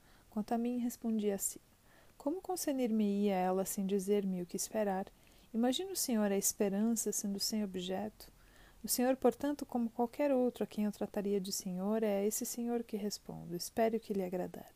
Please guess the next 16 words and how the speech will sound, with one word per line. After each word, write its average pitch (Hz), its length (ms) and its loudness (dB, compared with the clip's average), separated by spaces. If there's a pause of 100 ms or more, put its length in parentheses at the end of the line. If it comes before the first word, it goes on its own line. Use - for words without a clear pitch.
(560)
Saiba 233 380 4
apenas 269 500 0
que 240 140 -2
vi 208 160 -2
várias 240 360 0
vezes 208 360 2
a 208 60 4
esperança, 185 800 -2 (300)
o 190 80 -6
que 208 140 -4
chamam 220 340 2
de 202 340 0
os 208 200 0
amanhãs 202 480 2
que 208 160 -10
cantam, 180 520 -6